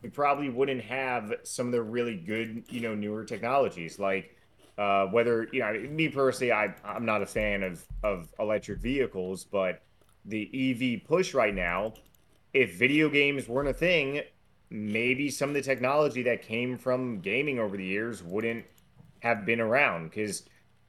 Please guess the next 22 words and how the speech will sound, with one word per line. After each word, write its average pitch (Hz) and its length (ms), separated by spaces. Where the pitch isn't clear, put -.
either 233 200
way, 220 220
you 170 260
really 180 220
have 175 140
to 156 80
think 156 180
about 123 300
it. 120 120
There 120 120
has 139 220
to 135 40
be 143 120
a 117 40
baseline 113 580
of 90 200
when 113 180
technology 107 680
really 95 220
starts. 87 460
And 104 280
Tesla 135 760